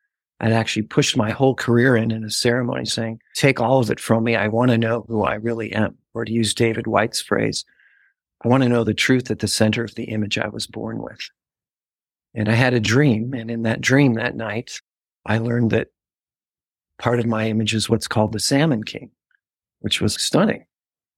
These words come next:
to me. And I had no idea what it meant, but I knew it was really powerful. And then I remembered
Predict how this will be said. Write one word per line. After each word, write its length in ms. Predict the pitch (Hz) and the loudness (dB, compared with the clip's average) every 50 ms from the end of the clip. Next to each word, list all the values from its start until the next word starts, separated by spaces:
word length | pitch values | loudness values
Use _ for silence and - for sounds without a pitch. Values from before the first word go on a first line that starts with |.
| _ - | _ -14
to 100 | - - | -12 -10
me. 100 | - - | -8 -8
And 180 | - - - - | -8 -8 -8 -6
I 40 | - | -4
had 160 | 113 110 110 | -4 0 2
no 160 | 123 131 147 | 4 4 4
idea 340 | 135 120 113 139 170 151 110 | 4 2 2 0 0 0 0
what 180 | 98 113 - | -2 -4 -4
it 100 | - - | -6 -6
meant, 200 | - - - - - | -8 -8 -10 -8 -6
but 120 | - 107 117 | -4 0 2
I 80 | 117 | 4
knew 140 | 123 151 160 | 4 4 2
it 40 | 107 | 2
was 140 | 110 104 117 | 0 -2 -2
really 200 | 143 147 123 92 | -2 0 -2 -2
powerful. 600 | - - 123 131 147 143 123 - - - - _ _ _ _ _ _ _ _ _ _ _ _ _ _ - | -4 -4 -4 -2 -4 -4 -6 -10 -18 -20 -20 _ _ _ _ _ _ _ _ _ _ _ _ _ _ -4
And 100 | 110 113 | -2 0
then 80 | 123 131 | 2 2
I 40 | |
remembered 600 | 123 120 120 117 120 127 135 127 117 117 120 117 | 2 2 2 4 4 4 4 2 2 0 -2 -6